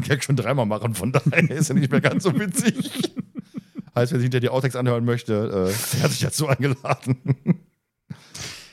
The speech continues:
Ja, und sie ist so eiskalt, dass ich gar nicht weiß, ob sie nicht schon eingefroren ist und auf ihre Wiederbelebung wartet. Hallo Nell.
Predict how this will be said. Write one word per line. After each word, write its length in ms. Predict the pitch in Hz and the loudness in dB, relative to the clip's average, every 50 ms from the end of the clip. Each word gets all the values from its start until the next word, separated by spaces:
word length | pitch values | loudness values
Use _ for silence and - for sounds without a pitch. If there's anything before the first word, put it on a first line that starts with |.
| _ _ _ _ _ _ - | _ _ _ _ _ _ 2
Ja, 100 | 123 107 | 2 2
und 160 | 113 127 120 | 2 0 0
sie 140 | 107 117 190 | 2 2 0
ist 200 | 220 208 170 147 | 2 0 -2 0
so 160 | 196 254 - | 0 0 0
eiskalt, 480 | - 165 170 165 - - 156 151 151 147 | 0 0 -2 -2 0 0 0 0 0 0
dass 140 | 147 139 135 | 0 0 0
ich 80 | 135 | 0
gar 160 | 123 135 131 135 | 0 0 0 0
nicht 120 | 135 127 | 0 0
weiß, 160 | 131 127 135 - | 0 0 0 0
ob 120 | 131 117 | -2 -4
sie 220 | 123 117 120 127 120 | -2 0 0 2 2
nicht 220 | 123 123 123 - | 0 0 0 0
schon 160 | - 123 110 | 0 0 2
eingefroren 600 | - 120 131 143 135 123 - - 135 135 123 131 123 | 2 0 0 2 0 0 0 0 0 0 2 0 -2
ist 120 | 123 123 | -2 -2
und 100 | 123 110 | -2 0
auf 140 | 113 110 - | 0 0 0
ihre 200 | 120 117 104 98 | 0 -2 0 0
Wiederbelebung 400 | 113 180 185 135 110 107 107 101 | 2 2 2 2 0 0 0 0
wartet. 320 | 98 196 - - 143 - - | 0 0 0 0 -2 -2 0
Hallo 160 | 135 151 165 | 0 0 0
Nell. 320 | 190 262 262 110 85 95 | 0 0 0 -2 -4 -4